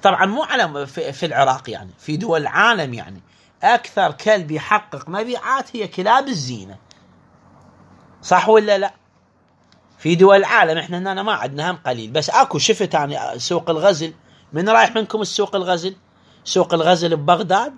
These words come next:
مقابل الشورجة يم جامع الخلفاء. <coughs> يعني عندنا بلي في العراق، وهذا تشوفون إيش قد يبيعون به، يعني كلاب الزينة، من ذن المدنفشات البيض النظيفات وغيرهن.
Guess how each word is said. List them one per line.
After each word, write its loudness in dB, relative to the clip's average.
مقابل 0
الشورجة -4
يم 2
جامع 2
الخلفاء. 2
<coughs> 0
يعني 4
عندنا 0
بلي -2
في -10
العراق، -4
وهذا 4
تشوفون -6
إيش -8
قد -4
يبيعون -2
به، -4
يعني -4
كلاب 4
الزينة، -6
من -2
ذن 2
المدنفشات 0
البيض -4
النظيفات -4
وغيرهن. -8